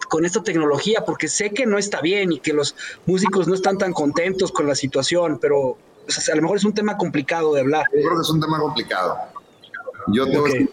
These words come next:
Speaker 2: sincero, yo estoy más contento con la situación ahorita. Así,
Speaker 1: Excelente.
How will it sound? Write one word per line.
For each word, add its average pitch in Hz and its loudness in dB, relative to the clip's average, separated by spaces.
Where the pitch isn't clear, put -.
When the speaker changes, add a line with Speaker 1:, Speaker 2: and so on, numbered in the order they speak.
Speaker 2:
sincero, 156 2
yo 143 2
estoy 147 4
más 147 0
contento 131 0
con 127 -2
la 110 0
situación 101 -4
ahorita. 98 -2
Así, - -2
Speaker 1:
Excelente. 131 0